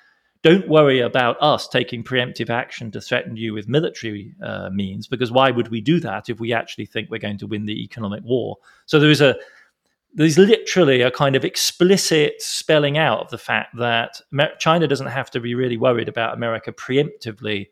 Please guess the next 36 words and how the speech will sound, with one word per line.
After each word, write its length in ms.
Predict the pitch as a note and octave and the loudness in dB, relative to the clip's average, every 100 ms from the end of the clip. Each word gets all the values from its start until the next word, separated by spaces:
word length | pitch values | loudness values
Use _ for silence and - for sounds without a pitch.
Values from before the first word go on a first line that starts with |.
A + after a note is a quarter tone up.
| _ _ _ _ | _ _ _ _
launching 440 | B2+ A#2+ A2+ B2 G#2+ | -2 -2 -4 -6 -6
a 40 | |
war 300 | G#2+ A#2+ A2+ | -6 -4 -4
against 400 | G#2+ B2 - - | -2 -4 -6 -10
it, 180 | G2+ - | -10 -10
according 400 | - - B2+ A2 | -16 -6 -6 -4
to 100 | G#2+ | -8
th-, 220 | G2+ B2 - | -10 -10 -12
the 200 | B2 A2 | -8 -8
Thucydides 720 | - - G2+ F3 C#3+ A2+ G2+ - | -8 -10 0 0 0 -2 -8 -8
trap 280 | - G2+ | -8 -8
model, 360 | A#2 C3 F2 F2 | 0 0 0 -8
because 220 | A2+ G#2 | -10 -10
in 100 | A2+ | -10
the 60 | A2 | -10
Thucydides 680 | - B2 F#3 F3+ C#3+ A2+ A2 | -6 -6 0 0 0 -6 -6
trap, 260 | - A#2+ | -6 -6
America 640 | - A#2+ F3 D#3+ - A#2 G#2+ | -4 2 2 2 -2 -8 -10
is 140 | G2+ | -10
the 120 | G#2+ | -10
weak 280 | A2 A#2+ A2 | -6 -6 -6
incumbent 540 | A#2+ G#2+ B2+ A#2+ G#2 G2 | -12 -4 -4 -4 -8 -10
that 120 | G#2+ | -14
is 120 | G#2 | -8
gonna 180 | A2 G#2+ | -6 -4
lose 380 | A2 A#2+ A2+ - | -4 -4 -6 -12
to 80 | |
the 100 | - | -12
rising 380 | A2 G#2+ A2 - | -8 -6 -8 -12
China 340 | - B2 A#2 A#2 | -6 -4 -4 -8
and 100 | A2 | -10
must 200 | G#2+ - | -12 -10
therefore 320 | A2 - A#2 | -10 -10 -16
strike. 560 | - - F3+ G#2+ - _ _ _ _ _ _ _ _ - | -10 -4 -4 -4 -10 _ _ _ _ _ _ _ _ -8
If 140 | B2+ | 2
that, 300 | D3 D3 - | 2 2 -2